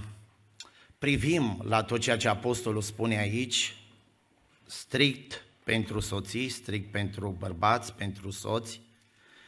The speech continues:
în contextul acesta în care el, întemnițat al lui Hristos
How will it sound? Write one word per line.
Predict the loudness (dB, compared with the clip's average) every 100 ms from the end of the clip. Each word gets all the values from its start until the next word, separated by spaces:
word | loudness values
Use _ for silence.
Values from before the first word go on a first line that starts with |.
| -20 -20 -20 -6
în | -4
contextul | 2 2 4 2 4
acesta | 4 4 2 2 2
în | 4
care | 6 6
el, | 6 4 6 6 4 0
întemnițat | -2 0 0 0 4 4 4
al | 2
lui | 2 -2
Hristos | -6 -6 -4 0 0 0 -6